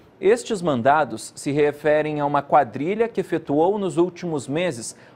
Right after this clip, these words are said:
quatro assaltos a ônibus aqui no Paraná somente. Estes assaltos ocorreram nas B Rs cento e dezesseis, três sete meia e dois sete sete, em trechos localizados nos municípios de Campina Grande do Sul, Quatro Barras, São José dos Pinhais e Palmeira.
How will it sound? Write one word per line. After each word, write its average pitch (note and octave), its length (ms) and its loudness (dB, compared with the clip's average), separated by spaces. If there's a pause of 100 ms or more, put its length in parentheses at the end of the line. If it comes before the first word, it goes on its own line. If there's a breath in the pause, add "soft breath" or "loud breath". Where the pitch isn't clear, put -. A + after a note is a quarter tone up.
(180 loud breath)
quatro A3+ 440 2
assaltos F3+ 680 0
a E3 80 4
ônibus D#3+ 460 0
aqui D#3+ 240 -2
no E3 100 -4
Paraná D3+ 520 0
somente. - 580 -6 (300 loud breath)
Estes E3+ 260 -2
assaltos D#3+ 420 2
ocorreram D#3 400 0
nas D3+ 180 0
B B2+ 240 2
Rs A2+ 320 -4
cento F3+ 320 -4
e F#3 40 -2
dezesseis, E3+ 560 -4
três F3 260 -2
sete D#3+ 280 -4
meia D#3+ 240 -4
e G3+ 40 -8
dois F3 220 -2
sete F3 320 -4
sete, - 420 -2 (260 loud breath)
em F3+ 140 -8
trechos C#3+ 460 -6
localizados A#2+ 720 0
nos A#2+ 160 -10
municípios B2+ 560 -6
de B2 80 -10
Campina E3+ 500 -6
Grande F3 300 -4
do E3 100 -2
Sul, E3 240 -2 (320 loud breath)
Quatro E3 340 2
Barras, C#3+ 540 2 (160 loud breath)
São A3 320 0
José F3+ 320 0
dos D#3 140 -6
Pinhais C#3 600 -6
e - 60 -10
Palmeira. B2 800 0